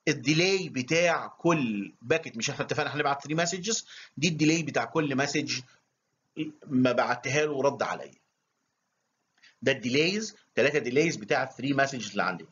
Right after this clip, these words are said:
طيب واحد واثنين وثلاثة وأربعة لغاية عشرة ديت، كده معناها إن أنا عديت على عشرة راوترز لغاية ما وصلت للديستنيشن. في كل واحد هكتب لك اسمه والاي بي بتاعه، طب لو ملوش اسم هيبقى له الاي بي بس، و three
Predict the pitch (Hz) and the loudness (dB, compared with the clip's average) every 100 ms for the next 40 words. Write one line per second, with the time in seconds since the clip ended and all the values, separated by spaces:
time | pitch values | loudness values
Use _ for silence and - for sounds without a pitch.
0 | - - - 151 127 104 85 _ _ 139 | -18 -14 0 2 2 -4 -12 _ _ 2
1 | 208 220 180 143 165 185 160 156 170 151 | 2 2 -2 -2 0 2 2 2 4 4
2 | 139 160 160 147 143 143 147 123 131 135 | 4 4 4 2 2 0 0 0 2 0
3 | - - - 175 170 131 151 151 151 139 | -4 -18 -4 2 2 2 -2 0 0 0
4 | 131 135 147 131 120 156 131 107 107 _ | -2 -2 0 2 2 0 -2 -4 -6 _
5 | _ _ - 139 180 175 185 175 - 120 | _ _ 0 2 2 0 -2 -2 -6 2
6 | 151 151 - _ - 123 117 143 143 117 | 2 2 -6 _ -4 -2 2 0 0 -2
7 | 107 110 - 113 98 95 80 _ - - | -2 -4 -2 -2 -2 -4 -6 _ -20 -20
8 | _ - 165 143 123 107 107 - 147 139 | _ 2 6 4 2 -2 -6 -2 0 0
9 | - 175 196 233 - - _ _ - 131 | -2 -2 0 0 -2 -18 _ _ -2 2
10 | 127 156 147 143 160 165 180 208 - _ | 4 2 -2 0 4 4 2 -6 -16 _
11 | 120 131 131 147 156 - 156 139 123 117 | 2 4 4 4 2 0 -2 0 0 2
12 | 135 156 143 131 139 156 180 - - _ | 2 2 2 0 0 2 2 0 -10 _
13 | _ _ _ 123 147 156 - - - 135 | _ _ _ 2 4 4 2 -4 -4 -2
14 | - 156 165 | 2 2 4